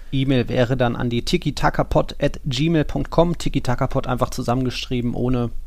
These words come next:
äh, Bindestriche oder so. Also, falls ihr da was wollt, ohne Patreon. Ja, bevor wir so richtig mit dem zweiundzwanzigsten Spieltag loslegen, gab, ja, wir haben Spiel des Spieltags, einen Aufreger des Spieltags, guckt man noch ein bisschen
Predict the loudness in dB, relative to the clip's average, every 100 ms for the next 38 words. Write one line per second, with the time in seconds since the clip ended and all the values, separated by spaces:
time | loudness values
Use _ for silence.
0 | -4 -4 -4 -2 0 0 0 -2 -2 0
1 | 0 2 2 0 -2 -6 -8 -8 -10 -6
2 | -4 -4 -6 -4 -4 -2 -2 0 0 2
3 | 2 0 -2 0 -2 -2 -4 -2 -2 -2
4 | -2 -2 -6 -8 -10 -10 -12 -14 -14 -14
5 | -14 0 6 8 8 4 4 6 6 6
6 | 4 4 2 0 2 2 2 2 2 2
7 | 0 -2 -2 -4 -4 0 0 2 2 4
8 | 4 4 2 2 2 2 2 2 4 2
9 | 2 0 0 2 2 2 0 2 2 2
10 | -2 0 0 0 -2 -2 0 4 2 2
11 | 2 4 4 4 2 2 2 2 4 2